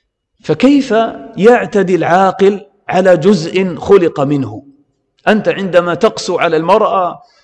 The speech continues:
وتضربها وتظلمها، فكأنك تقسو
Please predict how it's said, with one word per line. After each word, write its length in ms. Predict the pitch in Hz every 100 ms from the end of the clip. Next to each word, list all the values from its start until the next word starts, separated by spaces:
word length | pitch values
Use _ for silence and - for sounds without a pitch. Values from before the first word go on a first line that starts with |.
| _ -
وتضربها 1080 | 185 196 175 - 180 180 233 208 196 190
وتظلمها، 880 | 175 185 185 196 247 240 208 226 - - _ _ _ _ -
فكأنك 920 | - 202 220 202 185 180 175 - - _ _ _ _ _ _ -
تقسو 540 | 226 226 - 214 190